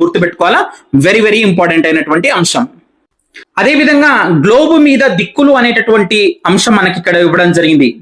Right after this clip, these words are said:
గ్లోబ్ మీద దిక్కులు, ఏం దిక్కులు ఉంటాయి సార్? ఒక చూడండి ఇక్కడ మనకు గ్లోబ్ మీద ఉత్తర ధ్రువం మరియు దక్షిణ ధ్రువం అనేటటువంటి అంశాలు ఇక్కడ మనం గమనించవచ్చు.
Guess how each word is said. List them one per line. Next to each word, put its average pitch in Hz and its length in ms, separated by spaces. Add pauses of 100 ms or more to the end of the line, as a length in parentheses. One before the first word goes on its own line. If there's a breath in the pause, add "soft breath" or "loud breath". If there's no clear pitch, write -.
గ్లోబ్ 226 340
మీద 220 180 (440 loud breath)
దిక్కులు, 175 580
ఏం 247 220
దిక్కులు 277 280
ఉంటాయి 254 260
సార్? 240 160
ఒక 233 120
చూడండి 240 360
ఇక్కడ 233 140
మనకు 226 400 (500 soft breath)
గ్లోబ్ 254 340
మీద 277 400 (400)
ఉత్తర 285 500
ధ్రువం 277 320
మరియు 247 260
దక్షిణ 196 380
ధ్రువం 226 360
అనేటటువంటి 196 800 (120)
అంశాలు 185 380
ఇక్కడ 190 180
మనం 180 340
గమనించవచ్చు. 180 720